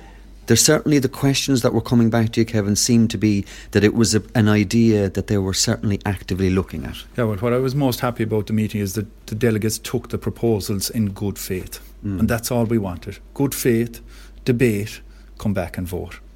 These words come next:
Speaker 2: That's all, that's, that's, that's my desire. I live with any of the championship proposals. I'm, I'm the secretary of this board. It's my job to implement them and to do fixture programmes and to complete the programmes. I'll work with any of those. So my m-, main issue here is engagement with our clubs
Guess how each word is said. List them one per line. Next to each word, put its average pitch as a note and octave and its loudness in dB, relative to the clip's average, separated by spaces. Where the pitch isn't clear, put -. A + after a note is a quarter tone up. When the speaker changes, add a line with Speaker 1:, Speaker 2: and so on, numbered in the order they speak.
Speaker 2:
That's - -4
all, - -6
that's, A2+ -2
that's, - -4
that's A2+ -4
my A2+ 0
desire. G2+ -2
I C3 2
live C3 0
with G2 -2
any G#2 0
of G#2 -2
the G2 -6
championship - -6
proposals. F#2 -6
I'm, A#2 -2
I'm A2 -2
the - -2
secretary G2+ -2
of F#2 -4
this F2+ -8
board. G2+ -2
It's A2+ -6
my A#2 2
job A2+ 0
to - -6
implement G#2+ 0
them G#2+ -6
and G2+ -2
to G#2+ -2
do A2 0
fixture A2 -4
programmes G2 -2
and G2+ -2
to G2 -2
complete G2 -4
the G2 -6
programmes. F#2+ -6
I'll B2 4
work G#2+ 0
with G2 -4
any G#2+ 2
of G2 -2
those. F#2 -4
So - -2
my G#2+ 2
m-, G#2+ -6
main A#2 4
issue G#2+ -4
here G2+ -2
is G2 -2
engagement G2 -2
with F#2+ -4
our F#2 -4
clubs F#2 -8